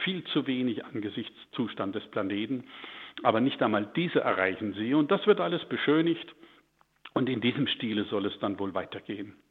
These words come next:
Das ist nicht akzeptabel. Wir brauchen endlich aktiven Klimaschutz mit Null Emissionen bis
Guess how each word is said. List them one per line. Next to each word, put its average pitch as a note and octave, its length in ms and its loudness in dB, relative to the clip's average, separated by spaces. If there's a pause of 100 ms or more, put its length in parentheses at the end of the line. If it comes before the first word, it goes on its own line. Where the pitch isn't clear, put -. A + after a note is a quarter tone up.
Das - 160 -6
ist - 180 -12
nicht - 240 -4
akzeptabel. A#2 760 0 (120)
Wir A2+ 100 -2
brauchen A#2+ 360 -2
endlich G#2+ 420 -6
aktiven G#2 520 -6
Klimaschutz A2+ 600 -6
mit G2 160 -8
Null A2 200 -4
Emissionen G2 560 -6
bis F#2+ 100 -12